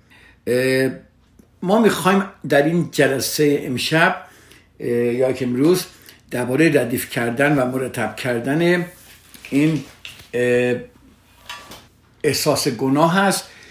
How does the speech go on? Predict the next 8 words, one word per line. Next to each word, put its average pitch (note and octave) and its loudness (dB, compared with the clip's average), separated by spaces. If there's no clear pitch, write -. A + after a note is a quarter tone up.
که - 0
ببینیم A3+ 4
چی E3 0
جوری D#3 0
بهتر D#3 2
اینا D3 2
رو D3 4
بشناسیم. - -4